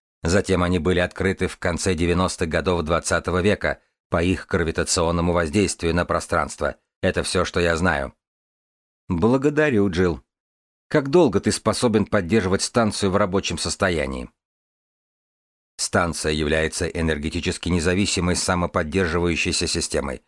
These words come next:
Срок ее службы не ограничен". "И тебе не скучно одному?"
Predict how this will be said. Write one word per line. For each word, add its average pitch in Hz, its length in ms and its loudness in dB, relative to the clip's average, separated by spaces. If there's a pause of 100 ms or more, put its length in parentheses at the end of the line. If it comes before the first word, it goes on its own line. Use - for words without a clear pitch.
(320)
Срок 90 340 0
ее 85 200 0
службы 87 420 0
не 87 120 2
ограничен". 80 680 -2 (720)
"И 104 120 2
тебе 117 640 2 (220)
не 120 220 4
скучно 147 760 -2 (380)
одному?" 113 580 2